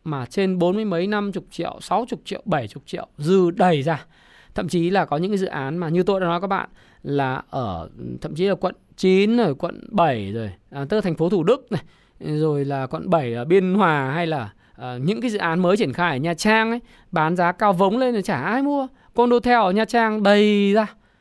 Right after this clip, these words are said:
đầy ra, những cái giá nó cứ vống lên chả ai mua. Đấy. Rồi ở Phú Quốc ấy, các bạn thấy là Phú Quốc ấy,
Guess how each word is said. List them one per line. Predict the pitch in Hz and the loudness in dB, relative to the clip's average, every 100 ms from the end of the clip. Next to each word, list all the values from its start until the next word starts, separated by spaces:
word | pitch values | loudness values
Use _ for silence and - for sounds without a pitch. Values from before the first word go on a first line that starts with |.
| _ _ _ | _ _ _
đầy | 196 190 185 | 2 4 4
ra, | 208 214 | 0 -2
những | 262 | -4
cái | 277 | -2
giá | 262 262 | 0 0
nó | 285 | -2
cứ | |
vống | 269 254 262 | 2 2 2
lên | 311 285 | 0 0
chả | - 214 | 0 0
ai | 247 | 2
mua. | 285 320 359 _ _ _ 196 | 2 0 -2 _ _ _ -12
Đấy. | 202 240 _ _ _ - | -12 -14 _ _ _ -4
Rồi | - | 0
ở | - | 0
Phú | 180 247 254 | 0 -2 0
Quốc | 330 330 | 0 0
ấy, | 330 _ _ _ _ - | -4 _ _ _ _ -6
các | |
bạn | 269 233 | -4 0
thấy | 240 240 | 2 2
là | 247 | 0
Phú | 247 | -4
Quốc | 233 285 | 0 0
ấy, | 269 | 0